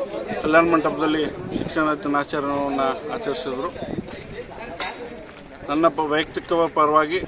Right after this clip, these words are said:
ಹಾಗೂ ನನ್ನ ಕುಟುಂಬದ ಪರವಾಗಿ ಹಾಗೂ ನನ್ನ ಶಾಲೆಯ ಪರವಾಗಿ ನಾನು ಎಲ್ಲ ಶಿಕ್ಷಕರಿಗೆ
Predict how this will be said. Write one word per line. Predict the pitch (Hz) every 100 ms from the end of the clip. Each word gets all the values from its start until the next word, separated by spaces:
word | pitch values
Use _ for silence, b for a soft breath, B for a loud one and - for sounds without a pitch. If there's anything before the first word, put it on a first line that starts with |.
| - -
ಹಾಗೂ | 170 165 165 151 - -
ನನ್ನ | 143 147 143 -
ಕುಟುಂಬದ | 143 151 151 143
ಪರವಾಗಿ | 143 139 147 151 135 127 160 - -
ಹಾಗೂ | 156 151
ನನ್ನ | 151 151 147 127 -
ಶಾಲೆಯ | - 156 175
ಪರವಾಗಿ | 160 156 151 156 147 127 - - - - - - -
ನಾನು | 147
ಎಲ್ಲ | 147 156
ಶಿಕ್ಷಕರಿಗೆ | 160 - 147 175 143 156 151 156